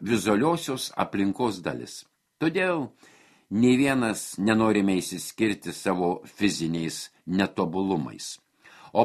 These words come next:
pasitelkiant grožio subtilybės, dažnai galima nors truputėlį padėti kompensuoti savo trūkumus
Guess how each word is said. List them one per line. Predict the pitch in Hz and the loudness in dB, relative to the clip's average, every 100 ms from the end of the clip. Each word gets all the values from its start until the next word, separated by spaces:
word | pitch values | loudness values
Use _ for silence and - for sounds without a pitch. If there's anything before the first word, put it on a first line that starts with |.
| 131 | 2
pasitelkiant | 131 135 160 147 147 135 | -2 0 0 2 2 0
grožio | 131 147 143 135 127 | 2 2 2 0 -4
subtilybės, | 143 - 160 190 190 110 82 | -6 -2 -2 -2 -2 -2 -2
dažnai | 101 92 160 151 | -4 -2 -4 -2
galima | 117 123 123 113 | 0 0 0 0
nors | 113 175 208 - | 0 0 -4 -6
truputėlį | - 107 - 110 - 104 87 85 | -6 -6 -2 -6 0 0 0 0
padėti | - 82 98 85 85 | -2 -2 -2 -2 -4
kompensuoti | - 85 76 85 - 104 92 85 | -2 -4 -2 -6 -4 -4 -4 -6
savo | - 80 80 | -6 -4 -4
trūkumus | 113 165 170 139 120 - | -2 -2 0 -2 -4 -6